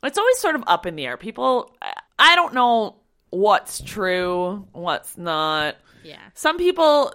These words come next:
Speaker 1: it used to be the case that if you book something really last minute, flights were way cheaper. I'm not convinced that's the case anymore. I think they're more expensive, especially if you're looking within a couple days. And I
Speaker 2: Yeah.
Speaker 1: think even in this Skyscanner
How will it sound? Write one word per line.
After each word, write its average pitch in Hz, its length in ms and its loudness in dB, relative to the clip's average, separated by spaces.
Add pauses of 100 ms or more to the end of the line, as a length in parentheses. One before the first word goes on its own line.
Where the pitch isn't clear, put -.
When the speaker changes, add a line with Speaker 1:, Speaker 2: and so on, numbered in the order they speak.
Speaker 1:
it 262 180 -4
used 370 380 0
to 285 100 -10
be 233 120 -8
the 208 100 -4
case 160 340 -6
that 180 80 -10
if 175 120 -10
you 190 100 -10
book 233 240 -8
something 226 320 -8
really 170 340 -4
last 156 320 -2
minute, 156 400 -6 (340)
flights - 580 -2
were 180 160 -6
way 151 220 -6
cheaper. 240 580 -4 (480)
I'm 214 160 -2
not 262 220 0
convinced 226 360 -8
that's 180 200 -4
the 190 80 -8
case 185 300 -6
anymore. 233 500 -4 (300)
I 196 100 -6
think 208 140 -6
they're 220 80 -4
more 185 120 0
expensive, 214 800 -4
especially 202 380 -8
if 165 80 -14
you're 180 100 -4
looking 151 300 -10
within 147 420 -10 (160)
a 185 60 -6
couple 175 300 -4
days. 156 420 -6 (220)
And 196 200 -4
I 247 40 0
Speaker 2:
Yeah. 247 80 -2
Speaker 1:
think 285 160 -10
even 240 240 -4
in 233 100 -6
this 208 240 -6
Skyscanner 196 840 -4